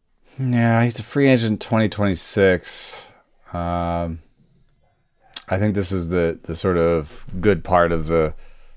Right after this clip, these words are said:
of a te-, of a player's, uh, and team control where you just keep him. Um, uh, s-, you know, they're, they're known,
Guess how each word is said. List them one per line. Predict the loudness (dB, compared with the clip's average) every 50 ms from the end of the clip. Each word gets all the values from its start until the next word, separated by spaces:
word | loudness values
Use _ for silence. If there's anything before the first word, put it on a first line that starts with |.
| -18 -10 -6
of | -4 -2 -2
a | -2
te-, | -4 -2 -4 -4 -2 0
of | 0 -2 -2
a | -4
player's, | 0 2 4 4 6 4 4 2 0 -2 -4 -2
uh, | 0 0 2 2 2 0 0
and | -2 -4 -6 -6
team | -4 -4 -4
control | -4 -4 -6 -4 0 2 2 4 2
where | 0 -2
you | -4
just | -4 -6 -8 -6
keep | -6 -6 -6 -4
him. | -6 -6 -4 -6 -8 -10 -14 _ _ _ _ _ _ _ _ _ -20 -20 -10
Um, | -6 -4 -2 0 0 0 0 -2 -2 -4 -8 -10 -14 _ _ _ _ _ -20 -20 -20
uh, | -20 -20 -20 -20 _ -20 -14
s-, | -10 -10 -10 -10 -12 _
you | -18 -14 -8 -6 -4 -2
know, | -2 -2 -2 0
they're, | 4 6 8 8 6 4
they're | 4 6 8 8 10 10 8 8 6 4 0 -6 -10 -8 -4
known, | 0 2 6 8 8 8 8 8 6 4 4 2 0 -2 -6